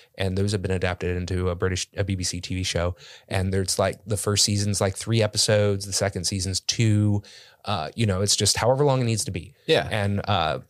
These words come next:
Speaker 1: that, that's what they should do with this. Like, first mo-, first book, I don't know, four episodes. The second book, five. You know, this one, probably, like, ten,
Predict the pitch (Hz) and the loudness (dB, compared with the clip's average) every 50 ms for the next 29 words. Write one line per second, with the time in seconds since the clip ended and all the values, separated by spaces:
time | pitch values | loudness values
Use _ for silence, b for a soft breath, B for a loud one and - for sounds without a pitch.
0 | _ _ - 117 113 - - 117 110 - - 113 - 104 95 - 98 92 82 85 | _ _ -2 -2 -2 0 0 -2 -2 -2 -2 -2 -2 -2 -2 -2 -4 -6 -6 -8
1 | 82 - 98 - - - - 95 95 92 - - 113 113 - - - - - - | -8 -10 -10 -8 -6 -4 -4 -4 -4 -4 -4 -2 -2 -2 -2 -4 -6 -14 -10 -2
2 | 113 107 120 - - - - - - 143 151 147 - - 117 147 165 170 - - | 0 2 2 0 -2 -8 -8 0 2 2 4 4 2 2 4 4 4 2 0 -6
3 | - 120 - 101 95 98 113 110 92 110 123 113 - - 107 113 117 - - - | -16 -10 -6 -2 0 2 2 2 2 0 -2 -2 -2 0 2 2 2 2 0 2
4 | - 127 123 123 120 117 - - 98 95 - - 113 113 127 110 110 131 127 123 | 2 4 4 2 2 0 -2 -2 0 0 2 0 0 0 0 0 0 0 0 0
5 | - - 107 104 110 113 117 117 113 - b b b b b b b b - - | 0 0 2 2 4 4 2 2 -2 -4 b b b b b b b b -4 -2
6 | 98 92 95 95 98 123 123 - - 139 139 135 131 135 139 123 - - - - | 0 0 2 4 4 4 4 4 4 4 4 6 4 4 2 2 -2 -6 -14 -4
7 | - 110 98 110 104 104 104 104 104 98 98 95 - - - 95 95 101 110 | -2 0 0 0 0 0 0 0 2 2 0 0 -2 -4 -4 -2 -2 -2 -2